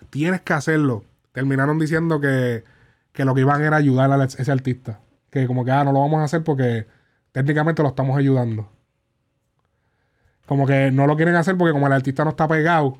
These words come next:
pero cabrón, el tipo es un clásico del género. Como que, pero un clásico de los tiempos duros, no es que si del noventa y cuatro, no. Bueno, sí, él viene de esa época también,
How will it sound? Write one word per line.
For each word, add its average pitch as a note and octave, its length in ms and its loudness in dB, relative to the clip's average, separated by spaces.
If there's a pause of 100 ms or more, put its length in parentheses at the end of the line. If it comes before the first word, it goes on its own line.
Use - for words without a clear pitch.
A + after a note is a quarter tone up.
pero B2 120 -4
cabrón, B2+ 300 0
el D#3 100 -2
tipo C3 240 0
es D#3 80 -4
un E3+ 160 -4
clásico D#3+ 600 -2
del A#2+ 120 0
género. C3+ 380 -2 (440)
Como B2+ 200 -2
que, C3 100 0
pero C3 140 2
un C3+ 80 2
clásico D#3+ 500 0
de D#3+ 80 2
los C3+ 120 0
tiempos C#3+ 360 -2
duros, C#3+ 380 2
no B2+ 180 2
es D#3+ 80 -2
que F#3 180 -4
si E3+ 120 -2 (120)
del C#3+ 220 0
noventa C#3 320 -2
y B2+ 40 0
cuatro, D3+ 420 0
no. A#2+ 260 -4 (380)
Bueno, F#3+ 180 2
sí, G#3 120 0
él F#3+ 80 2
viene F#3 160 2
de G#3 80 2
esa G3 180 2
época G3 240 0
también, C#3+ 520 -2